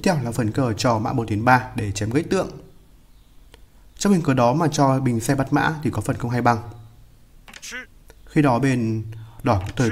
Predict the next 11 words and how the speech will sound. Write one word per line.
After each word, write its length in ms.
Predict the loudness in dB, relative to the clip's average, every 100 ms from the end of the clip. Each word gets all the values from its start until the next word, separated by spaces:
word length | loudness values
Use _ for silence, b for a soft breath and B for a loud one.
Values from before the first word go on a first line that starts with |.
| 0
cơ 180 | 0
cho 420 | 0 0 -2 -2 -8 B B B
đấu 140 | -6 -2
ngay. 260 | 0 0 -2 -14 -20 -20 -20 -20 -20 -20 -20 -20 -20 -20 -20 -20 _ -20 -20 -20 -10
Có 140 | -8 -6
pháo 400 | -4 -4 -4 -6 -10 -14 -20 -20 -20 b b b b b -8
hai 240 | -2 0
tiến 220 | 0 0
bốn 240 | 2 0 2
thì 180 | 0 2
vật 140 | -2